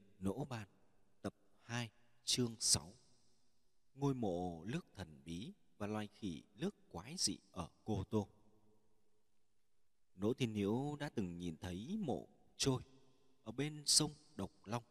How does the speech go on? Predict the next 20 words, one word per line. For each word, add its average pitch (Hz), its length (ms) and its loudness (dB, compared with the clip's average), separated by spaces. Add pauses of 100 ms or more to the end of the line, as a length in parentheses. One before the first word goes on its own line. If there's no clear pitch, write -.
(300)
thuộc 120 200 0
vùng 101 300 0
Vân 135 200 -2 (120)
Nam. 123 180 -4 (960)
Nơi 101 140 0
đó 101 460 -4
có - 80 -4
một 117 200 -6 (220)
số 95 380 2
thị - 220 -12
tộc 85 140 -10 (260)
vẫn 156 180 -8
sử - 180 -6
dụng 87 380 0
phương 147 180 -10
pháp 160 220 -12 (140)
thủy 101 180 -4 (140)
táng 82 360 -14
cổ - 220 0
xưa. - 240 -2